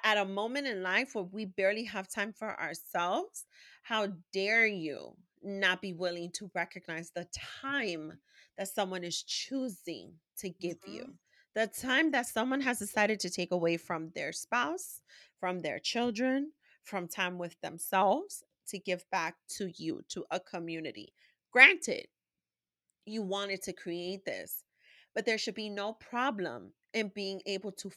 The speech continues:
Speaker 1: fund that time and to be able to continue to amplify,
Speaker 2: Mm-hmm.
Speaker 1: excuse me, that space.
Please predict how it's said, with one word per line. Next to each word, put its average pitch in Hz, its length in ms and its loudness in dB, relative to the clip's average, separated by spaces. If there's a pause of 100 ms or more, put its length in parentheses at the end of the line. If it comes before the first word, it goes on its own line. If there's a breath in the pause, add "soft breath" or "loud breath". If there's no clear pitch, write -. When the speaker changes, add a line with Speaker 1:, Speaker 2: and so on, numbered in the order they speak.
(140)
Speaker 1:
fund 190 500 -2 (640)
that 185 360 6
time 214 500 2
and 208 140 -2
to 202 80 -4
be 185 160 -10
able 196 180 -4
to 240 120 -6
continue 185 380 -4
to - 120 -2 (100)
amplify, 185 640 0 (540)
Speaker 2:
Mm-hmm. 190 320 -16
Speaker 1:
excuse 240 300 -6
me, 185 100 -4
that 165 180 -6
space. - 520 -10